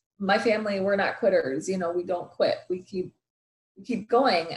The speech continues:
And my dad always said, "Shoes are not quitters." And, and, uh, and so that's what I just kept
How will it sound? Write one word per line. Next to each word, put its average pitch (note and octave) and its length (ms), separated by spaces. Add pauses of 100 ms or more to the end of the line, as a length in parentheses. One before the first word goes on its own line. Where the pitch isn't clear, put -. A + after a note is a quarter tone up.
(120)
And G3 400 (880)
my F#3 120
dad G3+ 200
always G3 300
said, G3 240
"Shoes F#3 260
are G3+ 120
not - 240
quitters." F#3 440
And, F#3 360 (760)
and, F#3 300
uh, F3+ 360
and G#3 140
so A#3 80
that's G3+ 240
what F#3+ 120
I F3+ 100
just - 540 (800)
kept - 680